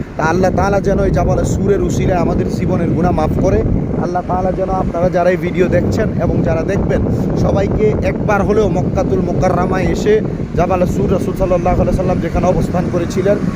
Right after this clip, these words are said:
সেই জায়গাটি দেখার তৌফিক দান করে। সবাইকে ধন্যবাদ, জাযাকুমুল্লাহ। আল্লাহ তাআলা এই জাবালে সুরের বরকত আমাদেরকে দান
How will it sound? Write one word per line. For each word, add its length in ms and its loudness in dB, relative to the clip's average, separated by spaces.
সেই 140 2
জায়গাটি 360 0
দেখার 340 -2
তৌফিক 320 0
দান 140 2
করে। 240 2
সবাইকে 320 0
ধন্যবাদ, 520 0
জাযাকুমুল্লাহ। 720 0
আল্লাহ 200 0
তাআলা 220 0
এই 60 -2
জাবালে 300 0
সুরের 300 -2
বরকত 320 0
আমাদেরকে 380 -2
দান 200 -2